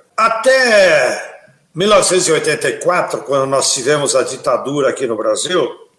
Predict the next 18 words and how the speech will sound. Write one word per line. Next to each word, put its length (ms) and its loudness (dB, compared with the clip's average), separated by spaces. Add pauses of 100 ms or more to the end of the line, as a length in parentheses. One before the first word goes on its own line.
ou 180 2
naquela 500 2
década 440 2
de 100 -2
oitenta, 720 -2 (260)
a 120 -2
economia 500 2
brasileira 1040 2
era 260 2
até 320 0
maior 720 2
em 80 0
volume 460 2
do 100 -6
pib 640 -8 (140)
da 480 2
economia 480 0
chinesa. 600 -4